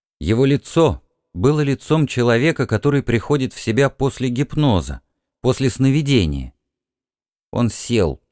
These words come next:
чтобы справиться с дрожью. «Перестань! Сейчас же!» приказал он своему телу.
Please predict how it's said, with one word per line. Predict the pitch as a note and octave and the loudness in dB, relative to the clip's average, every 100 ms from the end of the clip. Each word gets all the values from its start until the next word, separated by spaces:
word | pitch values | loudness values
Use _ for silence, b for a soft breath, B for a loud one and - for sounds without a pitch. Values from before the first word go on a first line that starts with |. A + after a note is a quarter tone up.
| _ | _
чтобы | - - E2+ | -12 -4 -2
справиться | F2 - F2+ C#2 - E2 | -4 -2 -2 -2 -6 -8
с | D#2 | -4
дрожью. | D#2 E2+ B1+ B1 - _ _ _ _ _ _ _ _ _ _ _ | -2 -2 -4 -12 -20 _ _ _ _ _ _ _ _ _ _ _
«Перестань! | F2 F#2+ - G2+ G2+ G#2 - _ _ _ _ | -4 -4 -2 0 2 0 -6 _ _ _ _
Сейчас | - - - A2+ - - F#2+ B2 | -14 -8 -4 -4 -2 0 4 4
же!» | A2 D#2 G#2 | 2 0 0
приказал | F#2+ - F2 G2 E2+ F2+ | 0 -2 -2 -2 0 0
он | E2+ | -2
своему | D#2 - F2 F2 | -4 -2 0 0
телу. | - F2 D2+ C2+ | -2 -2 -4 -6